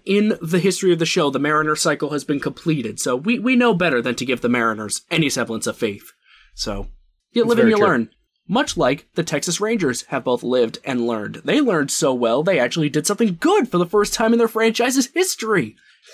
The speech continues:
Speaker 2: They did.
Speaker 1: Uh, and that go-, that shows in my resolution, which got cut off in the screenshot I took. Good job, Tony,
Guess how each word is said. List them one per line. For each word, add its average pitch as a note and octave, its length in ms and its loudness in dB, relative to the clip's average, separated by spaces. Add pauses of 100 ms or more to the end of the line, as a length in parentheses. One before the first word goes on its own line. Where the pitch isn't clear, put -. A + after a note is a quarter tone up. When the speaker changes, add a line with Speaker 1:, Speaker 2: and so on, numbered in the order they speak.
(100)
Speaker 2:
They F2+ 140 -2
did. E3 100 0
Speaker 1:
Uh, F3+ 220 4
and F3 140 4
that F3+ 200 -2
go-, F3 220 0 (600)
that F3 280 -2
shows F3 580 0 (420)
in E3 320 2
my E3 160 2
resolution, F#3 720 2
which C3 240 -2
got D3+ 200 -4
cut E3+ 220 -2
off E3+ 180 0
in G#3 80 -2
the G#3+ 60 -2
screenshot A#3 600 -2
I A#2+ 100 0
took. - 420 -4
Good A3+ 160 2
job, A#3 300 0
Tony, C#3+ 520 -2